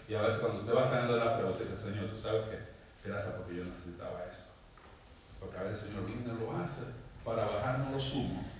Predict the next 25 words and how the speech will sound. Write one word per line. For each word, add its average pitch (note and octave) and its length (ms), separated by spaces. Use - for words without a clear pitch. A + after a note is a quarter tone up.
y A2 40
nosotros G#2+ 540
aprendamos G#2 540
a G#2 100
desarrollar G#2 520
la G#2+ 200
humildad - 600
que - 60
se G#2 140
requiere G#2+ 360
para G2 220
obedecer G#2 420
al G#2 100
Señor G2 300
y F#2 60
seguir F2+ 260
adelante F#2 400
con - 120
integridad. - 500
A G2+ 100
veces - 300
que G2 80
muchos C#3+ 280
de D3 80
nosotros, B2 520